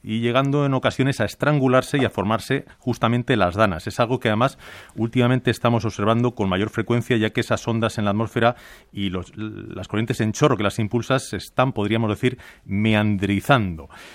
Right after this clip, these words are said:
La dana responsable de las fuertes tormentas de la pasada semana, eh,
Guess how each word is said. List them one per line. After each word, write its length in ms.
La 260
dana 180
responsable 580
de 160
las 160
fuertes 320
tormentas 460
de 80
la 240
pasada 320
semana, 480
eh, 180